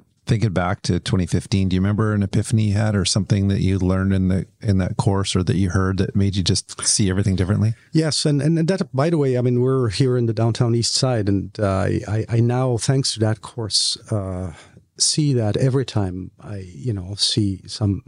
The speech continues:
Speaker 2: some of the people here in the street, which is that people with a severe mental illness are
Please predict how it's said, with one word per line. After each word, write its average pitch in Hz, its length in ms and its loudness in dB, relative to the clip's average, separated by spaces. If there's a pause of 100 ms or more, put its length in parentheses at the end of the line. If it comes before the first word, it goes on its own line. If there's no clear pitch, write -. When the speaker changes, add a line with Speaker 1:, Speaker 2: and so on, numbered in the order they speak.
Speaker 2:
some 104 180 0
of 98 100 -2
the 110 60 0
people 104 300 -2
here 101 240 -2
in 95 140 -2
the 90 40 -6
street, 120 420 -2 (200)
which 113 340 -2
is 104 180 0
that 98 340 -6 (1000)
people 156 360 0
with 127 160 0
a - 20 0
severe 127 300 0
mental 120 340 0
illness 113 520 0
are 110 600 0